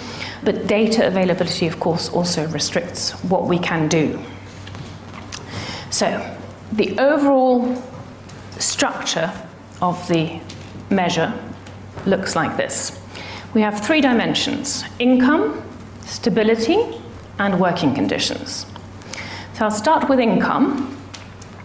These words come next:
In this dimension, we basically use earnings per hour, and we have a cutoff line that is two-thirds of the median hourly wage, and we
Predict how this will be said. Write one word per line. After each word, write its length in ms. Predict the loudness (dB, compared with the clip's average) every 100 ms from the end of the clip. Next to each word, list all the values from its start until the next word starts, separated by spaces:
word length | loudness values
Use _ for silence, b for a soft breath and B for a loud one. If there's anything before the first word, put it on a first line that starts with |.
| -6 2
In 120 | 4
this 180 | 4 4
dimension, 640 | 6 6 6 6 6 6
we 120 | 6
basically 480 | 4 4 2 2 2
use 340 | 4 2 0 0
earnings 400 | 2 4 4 2
per 160 | -2 0
hour, 520 | 2 4 4 0 -6 -10 B B B B B
and 160 | 2 4
we 100 | 6
have 200 | 4 2
a 40 |
cutoff 560 | 2 2 2 2 0 2
line 340 | 2 2 2 0
that 140 | 2
is 160 | 0 0
two-thirds 880 | 4 6 6 4 4 4 2 -2 0
of 200 | 0 2
the 100 | 6
median 760 | 8 8 6 6 4 4 0
hourly 420 | -2 2 2 4 4
wage, 720 | 4 4 4 2 0 -2 -6 -12 -16 B B B
and 180 | 0 2
we 400 | 4 4 2 -2